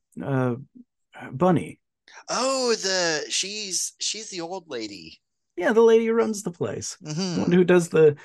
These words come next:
Speaker 1: the dance routine with the word L S D written on her butt.
Speaker 2: Yeah.
Speaker 1: <laughs> I don't know.
Speaker 2: Uh.
Speaker 1: And, and of course, Ron Ormond is also in it.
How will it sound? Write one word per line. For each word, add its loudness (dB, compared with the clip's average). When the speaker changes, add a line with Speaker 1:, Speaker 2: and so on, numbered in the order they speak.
Speaker 1:
the 0
dance -4
routine 2
with 2
the -4
word 6
L 2
S 0
D -4
written 0
on -2
her -2
butt. -4
Speaker 2:
Yeah. 2
Speaker 1:
<laughs> -2
I -6
don't -4
know. -6
Speaker 2:
Uh. -12
Speaker 1:
And, 6
and 4
of 4
course, 6
Ron 4
Ormond 2
is -2
also 0
in -2
it. -10